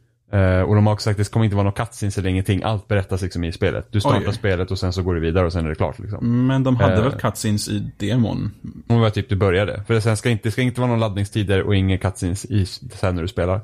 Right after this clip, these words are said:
Speaker 2: Oj, oj, oj.
Speaker 1: Eh, och det är samma Kratos som det har varit i tidigare God of War.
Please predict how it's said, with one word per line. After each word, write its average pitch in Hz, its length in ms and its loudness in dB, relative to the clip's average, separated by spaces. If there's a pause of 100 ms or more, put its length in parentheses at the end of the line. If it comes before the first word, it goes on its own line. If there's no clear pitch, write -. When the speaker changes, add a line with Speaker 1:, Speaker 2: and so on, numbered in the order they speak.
(140)
Speaker 2:
Oj, 113 240 0
oj, 80 140 -8
oj. 76 80 -12 (720)
Speaker 1:
Eh, 71 760 -2 (500)
och 123 200 0
det 135 60 2
är 127 40 0
samma 127 280 -2
Kratos 143 420 -2
som 104 120 0
det 98 60 2
har 92 80 2
varit 101 60 -6
i 98 40 -2
tidigare 101 360 2
God 98 180 0
of 95 100 0
War. 78 180 -2